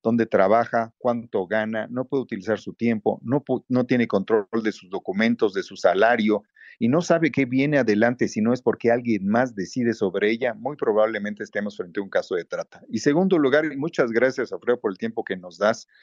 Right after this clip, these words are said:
Sí, existe una línea nacional contra la trata de personas, que es el ochocientos cincuenta y cinco, treinta y tres, triple cero, funciona veinticuatro siete, es gratuita,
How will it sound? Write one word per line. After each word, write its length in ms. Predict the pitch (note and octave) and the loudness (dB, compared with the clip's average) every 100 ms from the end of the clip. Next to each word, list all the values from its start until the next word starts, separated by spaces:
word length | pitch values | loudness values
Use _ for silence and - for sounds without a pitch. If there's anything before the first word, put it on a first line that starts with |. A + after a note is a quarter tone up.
| - - | -20 -8
Sí, 120 | - | 0
existe 420 | C3 - F3+ F3 F3 | 0 0 -2 0 2
una 180 | D#3 | 4
línea 360 | B2 C3+ D#3 D3 | 4 2 2 2
nacional 440 | A#2 - A2 A#2+ | 2 2 2 2
contra 300 | A#2+ A2 G2+ | 0 0 2
la 120 | G2 F#2 | 2 2
trata 260 | A2 A2 | 2 2
de 80 | G2+ | 0
personas, 500 | G2 F2+ A#2+ C#3 - | -2 -2 0 0 -2
que 80 | A2+ | -2
es 240 | G2+ - | -2 -2
el 140 | F#2+ F#2+ | -2 -2
ochocientos 640 | - G#2+ C3 C3 B2+ A#2 | -4 -2 0 0 0 0
cincuenta 440 | G#2 - G#2 F#2+ | 0 0 2 2
y 60 | F2+ | 0
cinco, 340 | B2+ B2+ G#2+ | -2 -2 -2
treinta 320 | - F#2+ F2 | -2 -6 -6
y 40 | E2+ | -2
tres, 260 | A#2+ A#2+ | 0 0
triple 260 | A#2 - G2+ | -2 -4 -2
cero, 240 | - C3+ | 2 2
funciona 420 | D3 A2+ G#2 C3 A2 | 2 -2 -2 0 0
veinticuatro 580 | G2+ G2+ - A2+ G2+ | -2 -2 0 0 -2
siete, 380 | - C3 C3+ A#2+ | -4 -2 -2 0
es 120 | A2 | 0
gratuita, 680 | G2 F#2 - C3+ B2 A2 | 0 -2 -2 -4 0 -2